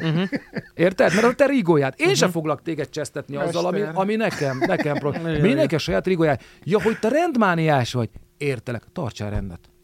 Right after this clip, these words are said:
Speaker 1: Igen.
Speaker 2: Az a te rigójád. Érted? Tehát ez, ez is fontos, hogy, hogy na.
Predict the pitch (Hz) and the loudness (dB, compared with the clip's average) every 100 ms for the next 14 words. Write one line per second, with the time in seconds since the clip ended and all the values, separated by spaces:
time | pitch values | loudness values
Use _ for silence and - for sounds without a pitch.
0 | 147 139 127 - 214 139 - - _ - | -8 -8 -8 -8 -8 -10 -12 -20 _ -4
1 | 226 247 147 117 110 104 80 - 165 220 | -2 0 0 -2 -6 -8 -10 -8 -6 -4
2 | 202 - - 196 196 254 - 147 131 120 | -4 -6 -8 -6 -4 -6 -6 -10 -10 -10
3 | 151 165 165 - _ _ _ - 170 160 | -10 -8 -10 -14 _ _ _ -2 -2 -2
4 | - - 156 98 | -10 -10 -10 -10